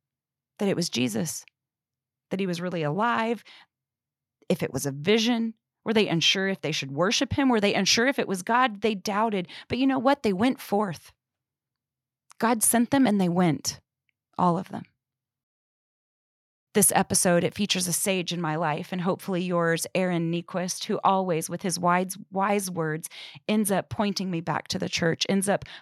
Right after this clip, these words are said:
pointing me back to dependency on God, and ends up pointing me back to interdependency with my community, however I might be feeling. His life is not some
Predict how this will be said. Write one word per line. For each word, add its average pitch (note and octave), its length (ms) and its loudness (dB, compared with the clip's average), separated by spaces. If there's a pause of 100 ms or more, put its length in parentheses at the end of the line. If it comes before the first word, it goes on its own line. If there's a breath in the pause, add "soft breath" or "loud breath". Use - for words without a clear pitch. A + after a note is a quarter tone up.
pointing A3+ 400 0
me F3+ 100 0
back F3 300 2
to G3 140 2
dependency G3+ 840 2
on F#3 180 0
God, F#3+ 340 4 (180 loud breath)
and F#3 160 2
ends F#3+ 200 4
up F3 140 4
pointing F#3+ 420 0
me E3+ 100 4
back D3+ 360 0
to - 180 0
interdependency D#3 920 -2
with - 160 -10
my - 140 -6
community, - 520 -10 (240 soft breath)
however E3+ 440 2
I - 80 -4
might - 220 -6
be A3 100 -4
feeling. - 380 -8 (1040)
His G3+ 180 -2
life F#3 340 0
is F3+ 160 -4
not F3 220 0
some F3 300 0